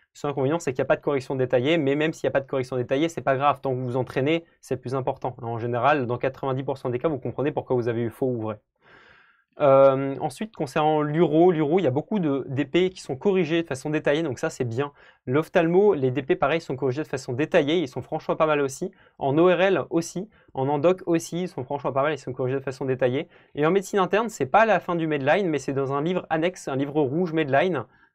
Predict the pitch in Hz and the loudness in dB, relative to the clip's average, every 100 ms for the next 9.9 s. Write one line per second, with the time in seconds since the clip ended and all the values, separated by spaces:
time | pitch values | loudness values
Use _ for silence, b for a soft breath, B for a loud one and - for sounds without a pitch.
0 | - 127 127 127 151 - 214 - 156 156 | -4 0 0 -2 -10 -6 -6 -4 -2 0
1 | 160 131 185 160 151 127 165 208 - 175 | -2 -2 -2 -2 -6 -8 -10 -10 -6 -2
2 | 143 139 131 131 131 135 - 151 135 131 | -2 -2 -2 -2 -4 -6 -4 -4 -4 -6
3 | 123 120 131 135 131 135 139 - 139 143 | -10 -8 -8 -6 -6 -6 -8 -8 -6 -6
4 | 127 127 120 135 - b b b b - | -6 -4 -4 -4 -8 b b b b -16
5 | - 170 180 170 147 139 135 131 - 160 | -2 2 4 6 6 6 4 0 -2 -2
6 | 190 175 175 170 147 180 185 135 127 - | 2 0 -2 -4 0 0 0 2 2 2
7 | - 127 135 139 135 135 120 113 110 107 | -4 -6 -4 -2 2 2 2 -2 -4 -4
8 | 123 113 110 107 107 131 127 151 143 135 | -4 -2 -6 -6 -4 -2 0 0 0 -2
9 | 131 135 143 135 131 127 117 160 165 | -4 -4 -2 -4 -6 -8 -4 -4 -4